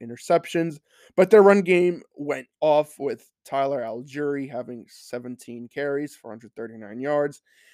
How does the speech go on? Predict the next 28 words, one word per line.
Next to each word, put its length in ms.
and 260
one 200
touchdown. 640
Cordell 280
Patterson 420
also 340
had 140
a 40
decent 360
game 240
with 160
fifty-two 500
yards 300
rushing 340
and 80
one 220
touchdown. 560
And 540
Drake 340
London 360
had 220
a 320
really 320
good 160
game 180
with 120
seven 260
catches 520